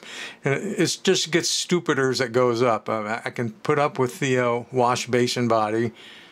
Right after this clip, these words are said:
The arms are kinda cool. I don't really care for the one that looks like, uh, you know what, hanging off the front. Uh, you got your forearms and then the you know what,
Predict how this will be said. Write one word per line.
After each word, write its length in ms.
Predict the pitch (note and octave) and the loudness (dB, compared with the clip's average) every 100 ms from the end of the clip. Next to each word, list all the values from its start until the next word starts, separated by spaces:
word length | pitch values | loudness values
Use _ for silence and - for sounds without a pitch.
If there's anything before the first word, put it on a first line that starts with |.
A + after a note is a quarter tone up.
| - - | -20 -6
The 140 | A#2 A2+ | 0 0
arms 280 | C3 C3 | 0 -2
are 60 | C#3+ | -4
kinda 260 | - B2 B2 | -2 -2 -2
cool. 500 | - B2+ A#2+ A#2 A2+ - - - - | 0 2 4 2 -4 -14 -20 -18 -6
I 80 | A2+ | 0
don't 180 | C#3 D#3 | 0 2
really 240 | D3+ C3+ | 2 2
care 300 | - C#3 C3+ | 0 0 0
for 140 | B2+ | 0
the 120 | A#2+ A#2 | 0 2
one 200 | B2 B2+ | 2 0
that 120 | A2+ | 0
looks 260 | B2+ A#2 B2 | -2 0 0
like, 260 | A#2 A#2 | 0 2
uh, 520 | A#2 A2 A2+ A2 A2 A2 G#2+ - - - - - - | 0 0 -2 -2 -4 -6 -10 -18 -20 -20 -20 -20 -14
you 200 | C3 B2 | -2 0
know 120 | A#2 A2+ | 2 2
what, 300 | A#2 A#2+ A2+ | 0 -2 -4
hanging 280 | A#2+ A#2 | -4 -2
off 180 | A#2 A2 | -2 -2
the 80 | A#2 | -4
front. 460 | - C3+ B2 A#2+ - - - - - - - | -2 0 0 -2 -10 -20 -20 -20 -20 -20 -8
Uh, 100 | G#2+ | -4
you 160 | G#2+ A2+ | -2 0
got 220 | B2+ B2+ | -2 -2
your 60 | - | -2
forearms 680 | - B2+ A#2+ B2 B2 A#2+ | 0 2 2 2 -2 -4
and 180 | G#2+ A2+ | -2 -2
then 100 | A#2 | 0
the 100 | A#2 | 0
you 200 | A2 B2 | 2 2
know 120 | A#2+ | 2
what, 400 | G#2+ A#2+ B2+ A#2+ | 2 0 0 -2